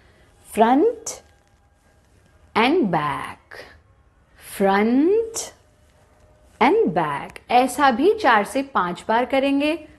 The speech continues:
हाथों को वापस ले आएंगे, गर्दन को पीछे ढीला छोड़ देंगे, थोड़ी देर तक इस ही स्थिति में रहना, गर्दन को पूरी तरह से ढीला छोड़े रहेंगे और फिर धीरे धीरे से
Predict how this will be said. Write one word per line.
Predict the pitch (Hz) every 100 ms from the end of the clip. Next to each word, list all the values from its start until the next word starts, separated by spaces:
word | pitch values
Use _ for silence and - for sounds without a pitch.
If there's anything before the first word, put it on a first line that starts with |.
| _
हाथों | 220 202 254
को | 254 233
वापस | 196 - - -
ले | 269
आएंगे, | 269 269 269 294 294 - - 190
गर्दन | 226 233 285 277
को | 285
पीछे | 269 247 - 269 214 -
ढीला | 254 240 226 202
छोड़ | - 208 165
देंगे, | 220 208 214 208 - _ _ _ _ _ -
थोड़ी | 294 320 339 320
देर | 277 269 214
तक | 254 247 -
इस | 269 - 240
ही | 285
स्थिति | 277 - 247 240
में | 226 214
रहना, | 202 190 180 180 175 - - - -
गर्दन | 240 240 269
को | 269
पूरी | - 285 294 294
तरह | 285 233 226 220
से | 233 220 175
ढीला | 233 220 214
छोड़े | 208 - 202 196
रहेंगे | 190 196 190 185 185 185 180 - _ _
और | - 175 -
फिर | 190 175
धीरे | 180 240 247 226
धीरे | 180 170
से | 156 - 285